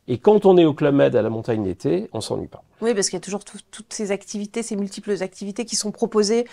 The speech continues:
Speaker 2: pour tous les âges, d'ailleurs, hein. C'est aussi la
Speaker 1: Voilà,
Speaker 2: particularité
Speaker 1: exactement.
Speaker 2: du, du Club Med.
Speaker 1: Avec cette notion aujourd'hui
Speaker 2: Mhm.
Speaker 1: très importante que les gens choisissent, hein.
Speaker 2: Mhm.
Speaker 1: Il y a, il y a pas,
Speaker 2: Bien sûr.
Speaker 1: il y a plus ce côté qui avait été un peu, euh,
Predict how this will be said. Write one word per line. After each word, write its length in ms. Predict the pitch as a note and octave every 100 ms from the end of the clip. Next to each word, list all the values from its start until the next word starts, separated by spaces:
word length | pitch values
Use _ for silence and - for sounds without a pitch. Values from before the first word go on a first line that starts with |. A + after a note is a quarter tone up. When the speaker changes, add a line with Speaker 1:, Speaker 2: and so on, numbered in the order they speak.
| - - -
Speaker 2:
pour 120 | G#3
tous 120 | A#3+
les 160 | B3+ G#3+
âges, 160 | C4
d'ailleurs, 320 | A3 F#3 F3 E3+
hein. 260 | G3+ F#3
C'est 140 | F3 -
aussi 160 | F#3 G3+
la 60 |
Speaker 1:
Voilà, 200 | D3 F2+
Speaker 2:
particularité 460 | G#2 C#3 G#3 G#3 G#3
Speaker 1:
exactement. 200 | A2+ G#3+
Speaker 2:
du, 40 |
du 120 | G3 G#3
Club 180 | G#3+
Med. 240 | G#3 A#3 A3+
Speaker 1:
Avec 240 | C3 D#3 -
cette 220 | C3 -
notion 460 | C#3 C3+ - D#3+
aujourd'hui 320 | B2+ A#2 A2+ C#3
Speaker 2:
Mhm. 40 |
Speaker 1:
très 220 | - G#2+
importante 480 | A2 G2+ - F3+ G#3+
que 100 | -
les 80 | G2
gens 160 | A2 E3+
choisissent, 600 | - - D3+ D3+ B2+ -
hein. 180 | A#2 A#2+
Speaker 2:
Mhm. 40 |
Speaker 1:
Il 60 | D3
y 40 |
a, 40 | C#3
il 60 |
y 60 | B2+
a 40 |
pas, 220 | - C#3+
Speaker 2:
Bien 80 | C3
sûr. 220 | - C#4 F3+ _ _
Speaker 1:
il 60 | -
y 20 |
a 60 | G2+
plus 280 | - D#3 D3
ce 140 | C#3+
côté 520 | - A#2+ - B2+ C3+
qui 100 | A#2+
avait 180 | G2 F#2+
été 180 | F#2+ A2+
un 120 | F#2+
peu, 180 | G2 A2
euh, 480 | G#2+ A2 F#2 -